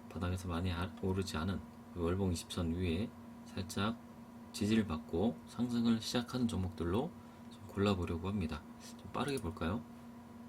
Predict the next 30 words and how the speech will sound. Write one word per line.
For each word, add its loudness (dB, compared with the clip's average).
자, -10
월봉으로 0
가리-, -4
가비아는 4
좀 2
많이 2
올랐네요. 0
많이 0
올랐지만 2
신고가를 2
계속 -4
내고 4
있고, -2
여기 0
잘 -6
지켜주고 -8
있고, -4
쿠쿰시스도 0
전고점 2
향해 2
달려가고 0
있고요. -2
힘스는 0
얘는 2
살짝 -2
밀렸네요. 2
이십선을 -2
살짝 -6
하회 -2
돌파하고, -4